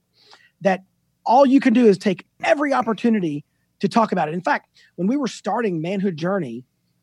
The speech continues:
uh, w-, we would, you know, the first year or two, it was all I could think of, right? It was so exciting. And, and I'm still as passionate now. I've just learned to throttle a little bit 'cause <laughs> one night on the way home from one of our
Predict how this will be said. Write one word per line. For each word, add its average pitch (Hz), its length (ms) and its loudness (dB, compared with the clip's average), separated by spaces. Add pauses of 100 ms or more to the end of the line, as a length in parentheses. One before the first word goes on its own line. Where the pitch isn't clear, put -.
(140)
uh, 160 160 -4 (360)
w-, 185 220 -12
we 233 160 0
would, 190 240 -2 (420)
you 202 120 -4
know, 175 120 -2
the 175 60 -6
first 262 240 -2
year 254 160 2
or 240 60 0
two, 202 320 2 (180)
it 220 100 -8
was 220 120 -4
all 247 180 0
I 226 60 0
could 196 160 -4
think 240 180 -2
of, 165 160 -2
right? 185 120 0
It 208 40 -2
was 175 140 -8
so 247 140 -2
exciting. 220 440 -2
And, 160 120 -8 (280)
and 180 140 -6
I'm 190 80 -4
still 311 180 -6
as 220 100 -4
passionate 208 440 -6
now. 220 240 -2
I've 180 80 -2
just 175 160 -12
learned 202 160 -4
to 165 40 -8
throttle 208 360 -6
a 180 80 -4
little 185 160 -4
bit 185 180 -8
'cause 170 140 -6
<laughs> 143 120 -6
one 269 160 4
night 247 160 2
on 196 100 2
the 180 80 2
way 208 160 4
home 233 260 6
from 185 180 2
one 196 140 4
of 180 100 0
our 170 180 4